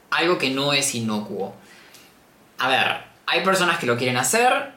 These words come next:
yo no juzgo a nadie que se quiera hacer un alisado, el pelo es de uno, el cuero cabelludo es de uno, tenemos que conocer los riesgos, eh, como todo. Después con la información uno puede tomar la decisión que quiera. Todo la verdad es que, eh, prácticamente todo en esta vida conlleva riesgos, entonces yo no juzgo a nadie. Si,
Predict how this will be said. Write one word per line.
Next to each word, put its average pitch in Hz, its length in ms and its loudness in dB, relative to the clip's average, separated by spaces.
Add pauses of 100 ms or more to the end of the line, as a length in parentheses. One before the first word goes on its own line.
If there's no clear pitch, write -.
(140)
yo 165 320 2
no 151 260 -2
juzgo 139 280 0
a 127 60 2
nadie 147 560 2
que 120 100 -10
se 117 120 -6
quiera 117 160 -2
hacer 120 140 -6
un 113 80 -4
alisado, 196 760 2
el 214 220 -2
pelo 143 280 2
es 123 80 -4
de 113 60 -2
uno, 170 340 6
el 131 100 -2
cuero 139 180 2
cabelludo 127 360 2
es 135 60 -2
de 117 80 2
uno, 202 380 4 (320)
tenemos 185 260 2
que 196 80 2
conocer 139 300 0
los 147 120 0
riesgos, 107 460 -4 (140)
eh, 117 200 -6
como 131 200 -2
todo. 110 460 -2
Después 151 340 -2
con 233 140 2
la 165 60 2
información 147 480 -2
uno 180 160 -2
puede 143 200 0
tomar 127 240 0
la 147 80 0
decisión 131 400 -2
que 123 120 -2
quiera. 107 420 -6 (640)
Todo 226 380 2 (260)
la 123 80 -2
verdad 160 200 2
es 185 80 4
que, 151 120 2
eh, 156 60 0
prácticamente 147 640 0
todo 165 320 6
en 147 80 0
esta 147 180 -4
vida 151 160 2
conlleva 127 300 0
riesgos, 156 480 2
entonces 120 680 -2
yo 135 300 2
no 123 260 -2
juzgo 123 320 0
a 110 60 2
nadie. 101 480 -6
Si, 110 480 -6